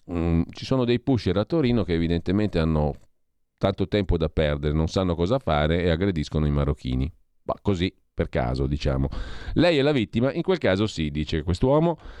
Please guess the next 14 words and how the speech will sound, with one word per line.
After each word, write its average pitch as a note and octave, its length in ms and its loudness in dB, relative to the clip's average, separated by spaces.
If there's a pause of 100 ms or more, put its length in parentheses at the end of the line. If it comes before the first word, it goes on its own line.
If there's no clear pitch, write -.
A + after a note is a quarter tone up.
(180)
"Non B2+ 260 2
sono D#3+ 260 0
cattivo, F2 640 0
sono C#3+ 240 -2
solo E3 200 0
sfortunato. B2 920 -2
Sono A#2 220 0
venuto D3 280 0
in A#2+ 80 4
Italia D3+ 400 2
per A2 140 -2
trovare A2 360 2
un A2+ 100 2
lavoro. G#2+ 540 2